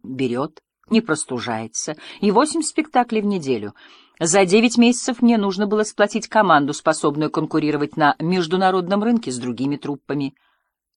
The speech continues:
Понять ситуацию в стране, понять на себе, а не из газет. Венера Милосская стоит и обслуживает все режимы. Социализм, реализм, фашизм —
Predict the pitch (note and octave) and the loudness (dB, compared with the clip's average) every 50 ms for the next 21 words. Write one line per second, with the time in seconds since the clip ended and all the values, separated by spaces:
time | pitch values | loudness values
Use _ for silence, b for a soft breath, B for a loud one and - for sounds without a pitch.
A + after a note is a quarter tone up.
0 | _ _ - D3 C#3 C#3 C3 A#2+ - - C#3+ - - C3 B2+ B2 - - D3+ D3 | _ _ 0 2 2 2 0 -2 -4 -8 -6 -2 0 0 0 -2 -2 -4 -4 -4
1 | - - - D#3+ E3 E3+ F#3 G#3+ - - - B2+ A#2+ B2 A#2+ A#2 - - - - | -4 -2 0 0 0 0 0 -2 0 0 0 0 2 0 -2 -2 -6 -10 -12 -12
2 | _ _ _ - D#3 E3+ E3 - - G#3+ G3+ F3+ E3+ B2 G2 - _ _ _ _ | _ _ _ -4 -2 -2 -2 -2 -4 -4 -2 -2 -2 -2 -4 -6 _ _ _ _
3 | _ _ _ - C#3+ B2+ B2 C#3+ D#3 D#3+ D3+ D3 C3+ C#3+ F3 F#3 F#3+ E3 C3 A2 | _ _ _ 0 2 2 2 2 2 2 0 0 -2 0 0 0 0 -2 -4 -8
4 | - - _ _ _ _ _ _ _ _ _ _ _ F3+ G3 A3 A3+ A3 G3+ G#3 | -8 -10 _ _ _ _ _ _ _ _ _ _ _ 0 4 4 6 6 6 4
5 | G#3+ G#3+ G#3 G3 E3+ D3 - - - E3+ D#3+ - - - F#3+ A3 D4 - - E3+ | 2 2 2 2 2 0 0 -2 -2 -2 -2 -2 0 0 0 0 0 0 0 0
6 | D#3+ - - E3+ D3+ C#3+ - D#3 D3+ D#3 D3+ - - - - C4+ A#3 F3 C3 A#2 | 0 0 -2 -4 -2 -2 -2 -2 -2 -2 -4 -4 -6 -4 -2 0 0 0 -2 -2
7 | B2+ B2 A2 A#2+ A2+ B B B B B - - C#4+ B3 - - D#3 C#3 C#3 E3+ | -2 -2 -2 -4 -6 B B B B B -6 -4 -2 -2 2 2 2 2 2 0
8 | G#3+ G#3+ G#3 F#3+ D3+ D3 C3+ B2 B2 C3+ E3 F#3+ F#3+ F#3+ D#3+ - C3+ B2 - - | 0 0 0 0 2 2 2 2 2 0 0 0 0 -2 0 0 0 0 0 -2
9 | B2+ C#3 D3 E3 F3+ F#3 | -4 -4 -2 -2 -4 -4